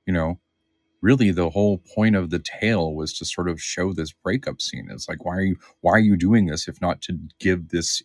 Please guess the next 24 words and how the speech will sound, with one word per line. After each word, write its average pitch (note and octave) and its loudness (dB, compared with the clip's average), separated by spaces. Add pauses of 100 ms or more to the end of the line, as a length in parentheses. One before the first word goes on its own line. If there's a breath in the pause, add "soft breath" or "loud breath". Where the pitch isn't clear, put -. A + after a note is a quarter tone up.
(140)
you E2 -6
know, D2 -4
some F#2 -8
sort F2 -6
of, D#2 -8 (520)
you E2 -2
know, D2+ -4
resolution F2+ 0
here? D2+ -8
And D2+ -10
the D#2+ -6
resolution E2 -4
was D2 -6
that, D#2 -4 (520 soft breath)
you E2+ -4
know, D#2 0
Doctor E2 0
Crusher D#2+ -2 (640)
was F#2 0
confronted F#2+ 0
by, D#2 0
you D#2+ -8
know, D2+ -6 (220)
what, E2+ -4